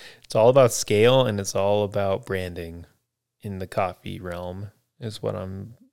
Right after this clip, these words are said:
kind of finding out. You gotta look cool, and you gotta make it cheap. <laughs> No, I still care about, I still care about the quality, and I still care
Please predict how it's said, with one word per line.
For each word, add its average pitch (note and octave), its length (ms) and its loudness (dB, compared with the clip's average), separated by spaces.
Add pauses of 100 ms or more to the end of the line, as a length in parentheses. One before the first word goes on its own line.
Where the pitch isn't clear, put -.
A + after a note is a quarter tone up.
(160)
kind G#2 200 -4
of G2 220 -8 (320)
finding F#2+ 340 -8
out. F2+ 300 -6 (1300)
You G2 120 -6
gotta G2 220 2
look D#3+ 260 6
cool, E3 680 8 (420)
and F#2+ 380 -4
you F#2+ 80 -6
gotta B2+ 300 6
make B2+ 240 2
it - 60 -12
cheap. G2 320 -2 (500)
<laughs> G#2+ 100 -4 (1600)
No, A2+ 240 6
I A#2 160 8
still D3 280 4
care G2+ 320 2
about, F#2+ 480 2 (1500)
I - 100 2
still D3+ 220 4
care G#2+ 200 2
about F#2 180 0
the - 80 -14
quality, F2+ 560 -4 (120)
and G2+ 140 -6
I G2+ 80 -2
still G2+ 340 -2
care F#2 680 -4